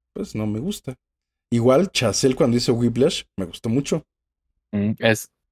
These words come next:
Speaker 2: bueno, es, es que es lo opuesto. O sea, de Tarantino no te
Speaker 1: Sí.
Speaker 2: gusta uno y de Chazelle solo te gusta una.
Speaker 1: Sí, porque ha ido de más a menos, Chazelle.
Speaker 2: Según tú.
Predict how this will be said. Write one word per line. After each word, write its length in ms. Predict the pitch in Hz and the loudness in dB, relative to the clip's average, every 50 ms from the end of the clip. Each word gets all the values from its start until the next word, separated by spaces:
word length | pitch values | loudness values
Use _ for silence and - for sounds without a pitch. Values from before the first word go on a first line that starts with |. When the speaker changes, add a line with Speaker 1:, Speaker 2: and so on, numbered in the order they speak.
| _ _ _ _ _ _ _ _ _ _ | _ _ _ _ _ _ _ _ _ _
Speaker 2:
bueno, 300 | - 110 107 104 101 101 | -2 2 2 4 4 2
es, 280 | 98 98 95 - - - | 2 0 -2 -6 -8 -4
es 180 | 104 110 110 - | -4 -4 0 2
que 80 | - | 2
es 80 | 127 123 | 2 6
lo 140 | 139 135 131 | 6 4 4
opuesto. 500 | 123 - 165 170 165 - - 117 98 - _ _ _ _ _ _ _ _ _ _ _ _ _ _ _ _ _ _ _ _ _ _ _ _ _ | 6 6 4 4 4 2 -2 -4 -4 -4 _ _ _ _ _ _ _ _ _ _ _ _ _ _ _ _ _ _ _ _ _ _ _ _ _
O 80 | - 98 | -8 -6
sea, 240 | - - 113 113 110 | 2 4 4 6 6
de 120 | 110 104 | 4 4
Tarantino 440 | - 117 113 113 110 - 151 151 151 | 6 6 6 6 4 4 4 4 4
no 100 | 147 139 131 | 4 4 4
te 80 | 135 | 6
Speaker 1:
Sí. 40 | - | 6
Speaker 2:
gusta 300 | 127 143 160 - - 139 | 4 4 2 6 6 8
uno 320 | 131 127 131 135 147 160 | 8 8 8 6 6 4
y 80 | 151 120 | 2 2
de 100 | - 95 | 2 0
Chazelle 360 | - - - - - 127 123 123 | -6 -8 -4 0 2 2 2 2
solo 280 | - - 127 123 123 120 | 2 2 4 4 4 2
te 120 | - 110 | 2 0
gusta 300 | 101 110 - - - 135 | 0 0 0 4 6 6
una. 360 | 147 190 202 180 185 - - _ _ _ _ _ _ _ _ | 6 6 4 4 2 0 -2 _ _ _ _ _ _ _ _
Speaker 1:
Sí, 220 | - - - 262 247 | -8 -2 0 0 0
porque 280 | 180 131 123 - - | 0 -2 -4 2 4
ha 60 | 131 | 4
ido 220 | 127 135 147 160 143 | 4 6 4 4 4
de 560 | 123 113 104 101 101 98 95 95 92 92 87 87 | 4 4 4 4 2 2 2 0 0 0 -2 -2
más 300 | 98 104 104 113 - - | -2 -2 -2 -4 -2 -2
a 60 | 123 | -2
menos, 440 | 117 139 156 143 117 - - - _ _ _ _ _ _ | 0 0 0 0 -2 -6 -10 -16 _ _ _ _ _ _
Chazelle. 380 | - - 95 - - 135 135 - _ _ _ _ | -6 -6 -6 -2 -2 -4 -4 -4 _ _ _ _
Speaker 2:
Según 380 | - - 110 104 95 101 104 104 | -6 -4 -2 -2 0 -2 -4 -2
tú. 260 | - 127 131 127 - | 0 0 0 0 -2